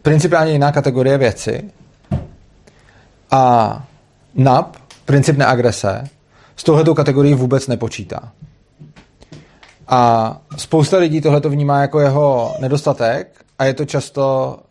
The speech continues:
principu neagrese vyčítáno, že, že, že do něj nespadá psychický násilí.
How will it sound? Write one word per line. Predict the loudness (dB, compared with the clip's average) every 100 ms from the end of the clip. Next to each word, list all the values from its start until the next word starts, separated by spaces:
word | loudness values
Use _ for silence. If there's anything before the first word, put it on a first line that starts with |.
| _ _ _ -16
principu | -6 -6 -4 -6
neagrese | -6 -6 -6 -6 -6
vyčítáno, | -8 -10 -8 -4 -4 -6 -12 -16
že, | -14 -14 -14
že, | -14 -14 -8
že | -4
do | -2
něj | 0
nespadá | 0 -2 -2 0 0
psychický | -4 -10 -8 -8 -6
násilí. | -6 -6 -8 -12 -14